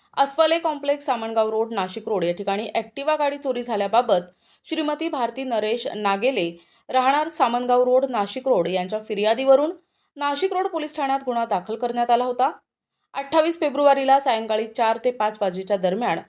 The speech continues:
नाशिक रोड पोलीस ठाण्यातील गुन्हे शोध पथकाचे सहाय्यक पोलीस निरीक्षक प्रवीण सूर्यवंशी, पोलीस उपनिरीक्षक संदीप पवार तसेच गुन्हे शोध पथकाचे पोलीस अंमलदार हे एकलहरा रोड भाजीपाला मार्केट या ठिकाणी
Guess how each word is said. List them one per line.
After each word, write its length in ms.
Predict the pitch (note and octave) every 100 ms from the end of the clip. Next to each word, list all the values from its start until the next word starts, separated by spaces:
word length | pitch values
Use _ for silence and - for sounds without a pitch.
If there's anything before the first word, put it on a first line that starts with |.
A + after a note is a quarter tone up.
| _ _ _
नाशिक 380 | B3+ C#4 C#4 F#4+
रोड 140 | G4
पोलीस 300 | G4 E4 D4+
ठाण्यातील 360 | D#4+ C4+ C4+ C#4
गुन्हे 220 | B3+ A#3+
शोध 180 | B3 A#3
पथकाचे 540 | A#3+ A#3 G#3+ G#3 G#3+
सहाय्यक 380 | A3+ A3+ G#3 G3+ G3+
पोलीस 260 | F#3+ F#3+
निरीक्षक 340 | G3+ F#3+ F#3+ G#3+ G#3+
प्रवीण 240 | - F#3 F#3
सूर्यवंशी, 640 | G3 F#3+ F#3 G3 F#3+ C4+ - _ _ _ -
पोलीस 260 | C#4 D4
उपनिरीक्षक 540 | D#4+ D4 C#4+ C#4 D4 C#4+
संदीप 400 | - B3 A#3+ A#3+
पवार 280 | G#3 G#3+ A3
तसेच 320 | A3 A3 G#3 G#3
गुन्हे 240 | G#3 A3
शोध 180 | B3+ C#4
पथकाचे 520 | C#4 C4 C4 B3 B3
पोलीस 340 | C4+ A3 G#3 G#3
अंमलदार 600 | - F#3+ A3 B3+ F#3 E3+ - _ - -
हे 60 | D4+
एकलहरा 600 | - C4 D4+ D#4 E4 D#4+
रोड 180 | D#4+
भाजीपाला 500 | D#4+ C#4 B3+ B3 A#3+
मार्केट 400 | A#3+ G#3 G3 G3
या 80 | F#3
ठिकाणी 400 | F#3 G3+ G#3+ B3+